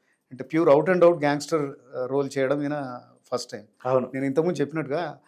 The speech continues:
Speaker 1: ఇది కొద్దిగా హాలీవుడ్ సినిమాల నుంచి ఇన్స్పైర్ అయింది ఇది. ఆ, జాన్ విక్ అని మన కియాను రీవ్స్ది ఒక సిరీస్ ఉంటుంది,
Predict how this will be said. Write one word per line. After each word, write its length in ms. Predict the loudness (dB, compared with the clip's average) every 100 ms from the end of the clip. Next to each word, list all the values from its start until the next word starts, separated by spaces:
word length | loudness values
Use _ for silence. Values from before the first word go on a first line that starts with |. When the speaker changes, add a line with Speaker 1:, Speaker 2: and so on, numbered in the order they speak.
| _ _ _ _
Speaker 1:
ఇది 160 | -12 -12
కొద్దిగా 300 | -8 -2 4
హాలీవుడ్ 280 | 6 6 0
సినిమాల 340 | -2 0 0
నుంచి 200 | -2 -4
ఇన్స్పైర్ 360 | -6 4 8 10
అయింది 260 | 8 2
ఇది. 180 | -6 -10 _ _ _ _ _ -14
ఆ, 100 | -12
జాన్ 380 | -4 4 6 6
విక్ 200 | 0 0
అని 380 | -2 0 0 -2
మన 220 | -4 -6
కియాను 380 | -2 0 2 2
రీవ్స్ది 800 | -2 -2 -4 -4 -4 -6 -10 -16 -20
ఒక 280 | -12 -8 -8
సిరీస్ 420 | -6 -2 -2 -2
ఉంటుంది, 280 | -8 -12 -18